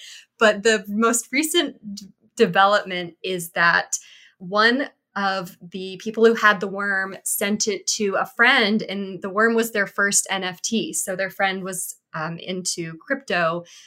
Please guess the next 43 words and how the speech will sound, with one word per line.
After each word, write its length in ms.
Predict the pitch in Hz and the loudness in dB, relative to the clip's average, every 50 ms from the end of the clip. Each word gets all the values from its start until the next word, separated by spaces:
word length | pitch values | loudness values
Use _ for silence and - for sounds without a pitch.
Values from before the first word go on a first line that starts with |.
| _ _ | _ _
but 220 | 175 185 208 175 | 2 4 4 4
didn't 240 | 180 214 208 214 214 | 4 2 0 0 -2
have 200 | 170 208 202 185 | -2 0 0 0
any 160 | 190 185 175 | -2 -4 -8
N 120 | 165 180 180 | -8 -8 -8
F 140 | 180 175 - | -10 -10 -10
Ts. 300 | - 208 180 175 170 - | -6 -4 -4 -2 -2 -2
So 460 | - 220 185 175 170 170 170 165 170 _ _ _ _ _ _ _ _ _ | 0 2 2 2 2 0 -2 -6 -10 _ _ _ _ _ _ _ _ _
very 200 | - 214 233 240 | 4 6 8 8
exciting 500 | 233 240 - 247 220 233 220 214 202 196 | 6 6 4 6 6 8 8 6 4 2
that 200 | 190 180 156 - | 0 0 0 0
their 140 | 202 185 190 | 0 -2 0
first 340 | - 214 196 226 220 - - | 0 0 0 0 0 -2 -4
N 160 | - 190 185 | -4 -4 -4
F 120 | 196 190 | -4 -6
T 260 | - - 208 190 185 | -6 -4 -4 -2 -2
was 300 | 175 175 180 180 175 - | -2 -2 -2 -2 -2 -2
the 100 | - 190 | -4 -4
worm. 560 | 170 165 190 185 175 165 160 160 175 208 214 - - - _ _ _ - | -4 0 2 4 4 4 2 2 0 -4 -6 -8 -14 -20 _ _ _ 2
Unfortunately, 840 | 226 233 226 - 254 247 349 - - 285 269 240 226 233 233 226 226 | 2 2 2 4 4 4 4 4 2 2 2 2 4 4 4 4 4
when 200 | 214 220 208 214 | 2 2 2 0
they 120 | 208 208 208 | 0 -2 -2
went 200 | 208 202 196 - | -2 -2 -4 -4
to 80 | 240 | -6
transfer 480 | 220 - - 320 359 359 349 - 294 247 | -6 -2 0 0 0 0 0 0 0 2
that 220 | 220 214 196 - - | 4 2 2 0 -2
N 160 | 202 202 202 | -4 -2 -2
F 180 | 190 202 202 - | -2 -4 -4 -6
T, 460 | - - 214 196 190 185 185 175 - _ | -8 -6 -6 -6 -6 -4 -6 -6 -6 _
it 240 | - 202 196 - 185 | -4 -4 -4 -2 -2
went 240 | 196 202 226 220 220 - | 0 0 0 0 -2 -4
to 200 | - 262 247 240 | -2 0 0 0
a 140 | 214 208 | 0 0
different 420 | 196 165 202 196 190 - 220 202 - | 0 -2 -4 -4 -2 -2 -2 0 2
address 540 | 175 175 185 190 190 202 180 175 185 180 - | 4 4 4 4 2 0 -2 -2 -2 -4 -6
than 160 | - - 185 | -6 -6 -6
the 80 | 185 180 | -4 -4
one 220 | 175 180 180 180 | -2 -2 -2 -2
they 100 | 180 170 | -2 -4
had 220 | 175 - 185 170 - | -4 -6 -6 -8 -6
typed 320 | - 202 180 180 175 - | -6 -4 -6 -6 -4 -4
in. 400 | 180 170 180 196 247 294 339 339 | -4 -2 0 0 0 0 0 0
So, 480 | 320 - - - 220 202 196 190 - | -2 -2 0 2 2 4 4 2 0